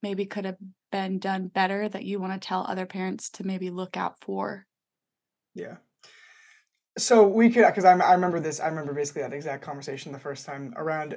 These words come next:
Speaker 2: We, I could talk about this for the next six hours. Obviously, we can't do that, um, so I'm gonna really try to sum it up in a couple minutes as much as I can. But,
Speaker 1: And we can have you
Speaker 2: um,
Speaker 1: back on, so don't worry about that. <laughs>
Speaker 2: Awesome. Um, I think a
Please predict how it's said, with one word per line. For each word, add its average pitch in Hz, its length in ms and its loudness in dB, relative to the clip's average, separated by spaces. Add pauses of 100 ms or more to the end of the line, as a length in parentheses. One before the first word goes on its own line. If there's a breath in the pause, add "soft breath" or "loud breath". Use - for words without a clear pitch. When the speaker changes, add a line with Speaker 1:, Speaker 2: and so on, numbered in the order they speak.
Speaker 2:
We, 190 280 0 (160)
I 208 100 6
could 190 100 2
talk 170 120 2
about 156 120 -4
this 147 120 -10
for 147 100 -10
the 143 60 -8
next 123 160 -10
six - 200 -12
hours. - 400 -14
Obviously, 180 360 0
we 175 100 0
can't 165 220 -4
do 143 140 -8
that, 135 340 -8
um, 131 360 -10
so - 160 -14
I'm 135 120 -12
gonna 143 120 -6
really 139 260 -4
try 139 140 -10
to 120 60 -10
sum 139 240 -6
it 131 80 -8
up 120 260 -8
in 131 200 -12
a 127 60 -18
couple 117 220 -12
minutes 120 400 -12
as - 180 -14
much 127 180 -12
as 139 80 -12
I 131 80 -10
can. 127 380 -16 (160)
But, 165 300 0 (340 soft breath)
Speaker 1:
And 254 260 10
we 285 100 10
can 294 120 8
have 269 140 10
you 269 60 4
Speaker 2:
um, 233 40 2
Speaker 1:
back 240 240 6
on, 202 360 6
so - 220 0
don't 214 180 6
worry 202 200 6
about 202 260 0
that. 180 240 0 (120)
<laughs> - 140 2
Speaker 2:
Awesome. 381 480 8 (600 loud breath)
Um, 202 420 6
I 202 100 6
think 240 200 0
a 180 160 6